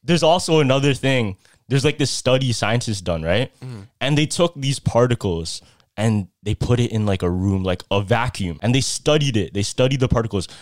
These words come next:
Speaker 1: 'cause you know how particles are always in motion. They're
Speaker 2: Yeah,
Speaker 1: always
Speaker 2: yeah,
Speaker 1: moving,
Speaker 2: they
Speaker 1: right?
Speaker 2: don't stop.
Speaker 1: They don't stop.
Speaker 2: Whether
Speaker 1: It's always
Speaker 2: it be a
Speaker 1: vibrating.
Speaker 2: solid or a liquid
Speaker 1: Mm-hmm.
Speaker 2: or a gas, they're always moving, even for solids. Like, they don't stop. Yeah, yeah.
Speaker 1: Exactly. They're always moving. So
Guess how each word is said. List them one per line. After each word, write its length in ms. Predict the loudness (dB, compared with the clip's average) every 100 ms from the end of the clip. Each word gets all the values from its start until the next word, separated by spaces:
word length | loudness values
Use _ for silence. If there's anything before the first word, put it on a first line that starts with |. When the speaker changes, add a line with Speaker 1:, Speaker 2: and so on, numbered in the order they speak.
| -8
Speaker 1:
'cause 80 | 0
you 60 | 2
know 60 |
how 140 | 4 2
particles 480 | 2 2 4 4 4
are 100 | 4
always 340 | 4 4 2
in 120 | 2
motion. 320 | 2 0 -2
They're 80 | 0
Speaker 2:
Yeah, 60 | 2
Speaker 1:
always 200 | 2 4
Speaker 2:
yeah, 100 | 2
Speaker 1:
moving, 280 | 4 2 0
Speaker 2:
they 40 |
Speaker 1:
right? 120 | 0 0
Speaker 2:
don't 220 | -6 -10
stop. 320 | -12 -12 -14 -4
Speaker 1:
They 120 | 0
don't 160 | 2 2
stop. 240 | 0 0
Speaker 2:
Whether 160 | 0 0
Speaker 1:
It's 40 |
always 260 | 2 4 2
Speaker 2:
it 40 | 2
be 20 |
a 40 |
Speaker 1:
vibrating. 440 | 0 2 2 2 -2
Speaker 2:
solid 380 | -2 -4 -4 -6
or 180 | -8
a 40 | -8
liquid 460 | -10 -12 -2 2
Speaker 1:
Mm-hmm. 220 | 4 2 0
Speaker 2:
or 40 |
a 60 | -4
gas, 440 | -8 -8 -8 -10
they're 160 | -10 -4
always 360 | -4 -4 -8 -12
moving, 280 | -12 -12 -12
even 180 | -12 -14
for 160 | -12
solids. 400 | -6 -4 -4 -10
Like, 120 | -14
they 80 | -14
don't 200 | -14 -14
stop. 220 | -14 -8 -6
Yeah, 80 |
yeah. 60 | -2
Speaker 1:
Exactly. 440 | 0 0 0 0 2
They're 100 | 4
always 260 | 4 4
moving. 300 | 4 4 2 -2 -18 -4
So 360 | 2 2 2